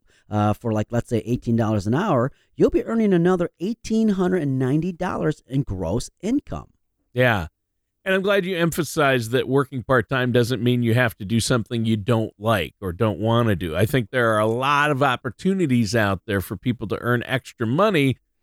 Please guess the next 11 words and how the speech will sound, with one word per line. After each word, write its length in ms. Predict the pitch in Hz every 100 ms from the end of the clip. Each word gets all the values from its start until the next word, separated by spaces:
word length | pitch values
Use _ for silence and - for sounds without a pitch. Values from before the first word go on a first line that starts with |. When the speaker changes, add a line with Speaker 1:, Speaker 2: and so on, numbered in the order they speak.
| _
Speaker 2:
doing 220 | 190 190 160
something 440 | 175 151 156 143
that's 180 | 127 107
both 260 | 127 117
flexible 720 | - 147 127 - 139 123 139 -
and 320 | 135 147 143
that 200 | 131 -
they'll 260 | 123 117
enjoy 540 | 110 107 104 135 139 85
in 100 | 85
retirement. 580 | 82 - 78 58 53